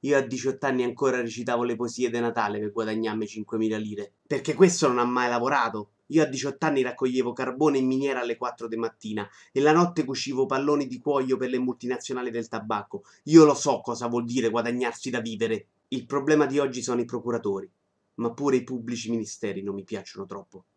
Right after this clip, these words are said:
Raiola ha detto che non è un problema di soldi, io gli credo. L'ho capito subito che in realtà il suo è più un problema di grassi saturi.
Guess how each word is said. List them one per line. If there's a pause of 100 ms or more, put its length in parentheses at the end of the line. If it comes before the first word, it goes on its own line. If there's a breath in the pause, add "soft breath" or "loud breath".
(220)
Raiola
ha
detto
che
non
è
un
problema
di
soldi,
io
gli
credo. (280)
L'ho
capito
subito
che
in
realtà
il
suo
è
più
un
problema
di
grassi
saturi.